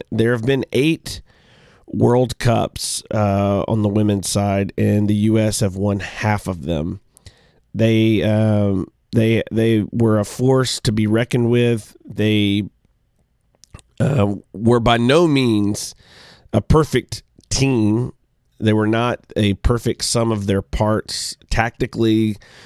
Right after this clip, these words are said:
and we talked about this during the World Cup. There, there were a lot of,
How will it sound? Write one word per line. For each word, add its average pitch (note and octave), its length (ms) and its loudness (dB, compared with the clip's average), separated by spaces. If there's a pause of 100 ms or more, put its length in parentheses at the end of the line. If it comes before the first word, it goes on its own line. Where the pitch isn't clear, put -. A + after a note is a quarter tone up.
(140)
and G#2 220 0
we G#2+ 100 2
talked A#2+ 320 0
about G#2+ 280 0
this G#2+ 240 0
during G#2+ 240 2
the G#2 80 4
World G#2 260 0
Cup. G2+ 180 0
There, G#2 300 2
there A2 220 2
were G2+ 420 2
a G#2+ 80 0
lot A2+ 380 2
of, A#2+ 260 -2